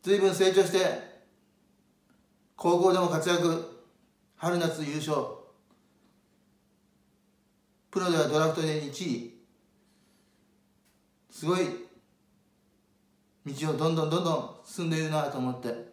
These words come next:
ます。すごい選手を小さい頃からずっと応援しておりましたので、他人のように思えないのは嬉しいです。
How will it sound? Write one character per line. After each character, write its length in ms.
ま 140
す。 180
す 160
ご 100
い 60
選 140
手 140
を 340
小 100
さ 160
い 40
頃 160
か 80
ら 380
ず 200
っ 20
と 300
応 120
援 120
し 60
て 60
お 80
り 60
ま 80
し 60
た 120
の 80
で、 420
他 140
人 140
の 60
よ 140
う 40
に 120
思 220
え 60
な 140
い 20
の 140
は 360
嬉 220
し 80
い 40
で 80
す。 280